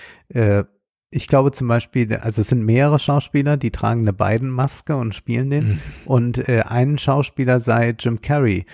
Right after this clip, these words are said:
Speaker 1: Das hätte man daran gemerkt, weil Biden doch da mal so, äh, äh, das Flugzeug hochgestolpert ist. Und das sei
Speaker 2: Mhm.
Speaker 1: bestimmt Jim Carrey. Aber ich würde sagen, die, die, diesen Nonsens,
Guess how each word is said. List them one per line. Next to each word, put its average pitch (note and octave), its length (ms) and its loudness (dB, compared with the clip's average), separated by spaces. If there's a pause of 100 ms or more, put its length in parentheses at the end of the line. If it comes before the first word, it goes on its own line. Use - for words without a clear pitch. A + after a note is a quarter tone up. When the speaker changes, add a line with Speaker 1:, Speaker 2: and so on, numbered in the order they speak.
(160)
Speaker 1:
Das - 140 -2
hätte B2 160 0
man A2+ 160 2
daran A#2+ 280 2
gemerkt, A#2+ 260 2
weil G#2+ 100 0
Biden A2+ 300 0
doch G#2+ 100 -2
da A#2 140 0
mal G#2+ 160 0
so, G#2+ 160 0 (180)
äh, A2 200 0
äh, G#2 720 -4 (160)
das G#2+ 180 0
Flugzeug - 420 -2
hochgestolpert G2 720 -2
ist. F#2 320 -8 (320)
Und G#2+ 160 0
das A#2+ 160 0
sei A#2 240 2
Speaker 2:
Mhm. A2+ 160 2
Speaker 1:
bestimmt C3 380 -2
Jim C3 120 -4
Carrey. B2+ 400 2 (220)
Aber B2 340 2 (120)
ich A#2+ 160 -4
würde C#3+ 180 4
sagen, C3 380 0 (280)
die, C#3 280 2
die, - 440 -16
diesen E3 280 2
Nonsens, C3 840 -2